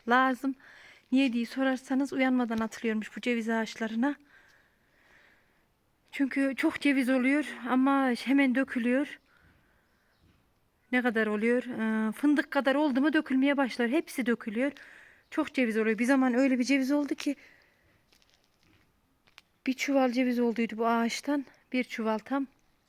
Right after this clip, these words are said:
Ondan belli de doğru dürüst ceviz meviz olmadı. Olan da dökülüyor. Şimdi ilaçlamamız gerek. O yüzden ilaç alınacak, ilaçlanacak.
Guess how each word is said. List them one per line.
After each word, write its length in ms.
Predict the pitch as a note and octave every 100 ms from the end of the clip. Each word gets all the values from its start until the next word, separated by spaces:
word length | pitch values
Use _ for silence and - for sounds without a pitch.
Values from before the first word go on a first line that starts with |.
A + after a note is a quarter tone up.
| _ _ _ _ _ _ _ _ _ _ _ _ _ _ _ _ _ _
Ondan 420 | D4 C#4+ D4 C4+
belli 220 | B3+ A#3
de 100 | A#3
doğru 300 | B3+ C#4+ C4+
dürüst 300 | B3+ B3 -
ceviz 320 | - C#4+ B3+ B3
meviz 300 | C4 A#3+ -
olmadı. 560 | C4+ A#3+ A3+ A3+ D4 - _ _ _ _ _ _ _ -
Olan 380 | C#4 C#4+ A#3+
da 100 | B3+
dökülüyor. 420 | C4+ C4+ B3 A#3+ B3+
Şimdi 280 | - C4
ilaçlamamız 720 | B3+ C4 C4+ - C#4 C4 B3 -
gerek. 480 | B3 D4 D4 - - _ _ _ _ _ _ _ _ _ _ _ _ _ _ _ _ _ _ _ _ _ _ _ _ _ _ _ -
O 160 | C#4
yüzden 300 | C#4+ A#3 D4
ilaç 500 | C4+ A#3 A#3+ C#4 C#4
alınacak, 480 | B3+ A3+ A3 B3+ A#3
ilaçlanacak. 920 | C4 B3 - A#3+ A3 C4 D4 - -